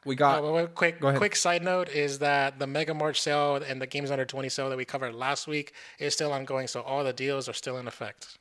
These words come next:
Speaker 2: So
Speaker 1: Cool. Cool beans. Uh, The Pathless, uh, which is a game developed by Giant Squid, the same developers of the game Abzu, which is free. You know, it's, it's gonna be free as part of the, is free or is going to be free as part of the, that, uh, PlayStation ini-, Play at Home initiative or whatever. Well,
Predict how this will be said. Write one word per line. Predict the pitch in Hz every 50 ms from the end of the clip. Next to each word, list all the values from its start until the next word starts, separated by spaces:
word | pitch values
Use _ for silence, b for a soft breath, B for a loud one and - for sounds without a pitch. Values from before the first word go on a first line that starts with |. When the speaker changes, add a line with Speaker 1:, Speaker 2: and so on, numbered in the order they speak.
| _ _
Speaker 2:
So | - - - 113 107 _ _ _ _ - 135 113 - _ _ _ _ - -
Speaker 1:
Cool. | - 175 240 269 - _ -
Cool | - 123 120
beans. | 127 123 123 113 98 - - - - - -
Uh, | 113 110 110 107 104 101 98 - -
The | 117 120 120
Pathless, | - 143 151 165 160 - 151 131 - - - - - - - - - _ _ - -
uh, | 107 101 98 95 92 98
which | 107 120 120 -
is | 107
a | 110 104
game | - 117 120 127 127 123
developed | 117 104 113 117 117 123 117 -
by | 107 101 98
Giant | 95 - 107 113 113 110 107
Squid, | - - - 120 123 113
the | 104
same | - - 117 110 107
developers | 104 107 107 107 - 110 104 104
of | 95
the | 101
game | 92 98 98 98 - -
Abzu, | 117 147 165 156 135 - 98 98 -
which | - 110 - -
is | 120 - -
free. | - - 294 320 165 135 135 - _ _ _ _ - _ _ -
You | 123
know, | 113 110 110
it's, | 104 -
it's | - 135 120
gonna | 127 139 139
be | 127 123
free | - - 160 156 143 135
as | 120 -
part | - 135 127 120
of | 117
the, | 117 117 -
is | 143 156 156 -
free | - 156 147 139 131
or | 117 113
is | 107 101 -
going | - 120 113 110
to | 104 107
be | 107 104
free | - - 110 104
as | 101 - -
part | - 101 98
of | 98 92
the, | 95 92 92 95 110 b b b b - -
that, | 107 101 95
uh, | 95 92 90 87 87 87 92 101 110 - -
PlayStation | - 117 110 107 104 - 110 101 - - 104 101
ini-, | 98 98 107 - - -
Play | 120 110 104
at | 98 -
Home | 107 101 101 98
initiative | 95 92 92 - - 107 95 92 87 90
or | 90 90
whatever. | 90 92 92 92 92 92 90
Well, | 95 95 98 95 -